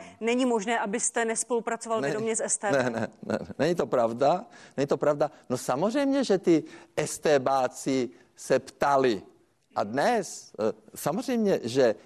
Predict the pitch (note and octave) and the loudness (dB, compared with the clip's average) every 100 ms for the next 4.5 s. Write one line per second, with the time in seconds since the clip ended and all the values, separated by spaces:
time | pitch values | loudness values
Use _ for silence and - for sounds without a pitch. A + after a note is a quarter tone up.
0 | _ - - - - C#3 - C#3 C#3+ C3+ | _ -4 -4 -2 0 0 0 0 0 0
1 | C#3+ C#3+ D#3 C#3 A#2+ A#2+ C#3 C#3 C#3 - | 0 0 2 2 2 -2 0 -2 -2 -4
2 | _ - - F3 E3+ E3+ D#3 D3 C#3+ C#3+ | _ -8 2 6 6 4 2 4 4 2
3 | C#3+ C#3+ C#3+ C3+ - A#2+ A2+ - A2+ - | 2 2 2 0 0 -4 -8 -6 -6 0
4 | C3 C3+ - A3 A#3+ | 2 2 0 -4 -4